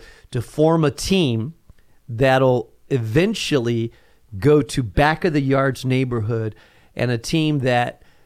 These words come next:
uh, really after almost, uh, forty years is still together, and we've seen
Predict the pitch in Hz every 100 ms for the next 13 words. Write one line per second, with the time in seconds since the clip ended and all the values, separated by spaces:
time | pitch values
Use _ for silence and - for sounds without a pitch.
0 | _ - 113 - 127 147 135 123 127 -
1 | 123 120 117 - 127 127 120 - - -
2 | 113 107 - 135 131 123 127 135 107 113
3 | - 127 117 - 110 117 120 117 113 113
4 | 120 104 - 120 113